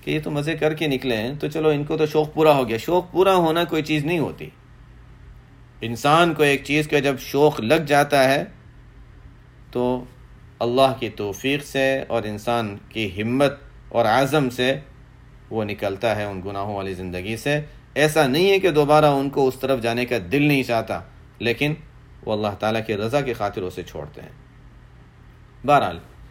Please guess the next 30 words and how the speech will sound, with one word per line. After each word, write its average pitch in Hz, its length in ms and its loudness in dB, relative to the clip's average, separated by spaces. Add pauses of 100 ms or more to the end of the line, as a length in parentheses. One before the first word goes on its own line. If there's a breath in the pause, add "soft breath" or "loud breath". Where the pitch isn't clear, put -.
(120)
تو - 100 -4
ایسے 139 300 0
بعض 120 280 2
بندے 110 300 -2
ہوں 101 260 -8
گے 135 160 -2 (280)
کہ 123 80 -2
اللہ 110 300 2
تعالیٰ 113 260 0
یہ 104 200 -6
فرمائیں 113 420 -2
گے 151 140 4 (240 loud breath)
کہ 160 120 -4
چلو 170 280 2
ہر 156 120 6
ہر 151 200 2
گناہ 135 200 2
کے 135 120 -2
بدلے 120 240 -2
میں 117 140 -2
ایک 110 140 -6
نیکی 95 260 -8
لکھ 80 200 -14
دو۔ 78 100 -14 (100)
یہ - 160 0
ایک 165 300 2
معنی 127 380 2
ہے 90 180 -6
اس 80 140 -14
کے۔ 80 120 -12